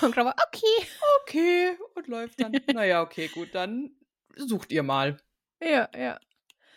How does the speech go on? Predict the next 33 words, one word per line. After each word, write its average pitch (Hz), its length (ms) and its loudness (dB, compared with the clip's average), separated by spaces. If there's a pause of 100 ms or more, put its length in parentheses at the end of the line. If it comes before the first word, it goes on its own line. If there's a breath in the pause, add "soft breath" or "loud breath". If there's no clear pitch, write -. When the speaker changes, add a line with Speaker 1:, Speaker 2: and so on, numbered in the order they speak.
(400 soft breath)
Speaker 1:
Wir 262 360 -4
haben 262 120 0
dann 262 180 0
einen, 240 340 0
ähm, 226 560 -2 (100)
Szenenwechsel 320 540 0
wieder 349 240 0 (300)
und, 247 520 0
ähm, 226 680 -2 (460)
hören 226 460 4 (120)
jemanden, 220 340 -2
der 208 120 -6
einen 208 120 -8
Witz - 180 -6
erzählt, 277 440 -4
sehen 240 140 -2
den 196 120 -4
so 180 80 -6
von - 140 -6
hinten 285 500 0
und 208 420 -10
die - 40 -18
Kamera 196 300 -10
schwenkt 285 340 -2
dann 269 320 2 (380 loud breath)
und 233 100 -6
es 233 100 -8
ist - 160 -12
Hermes. 196 560 -4 (720 loud breath)
Weil 226 160 4
wir 214 120 6
Speaker 2:
Ja. - 20 4
Speaker 1:
haben 185 220 0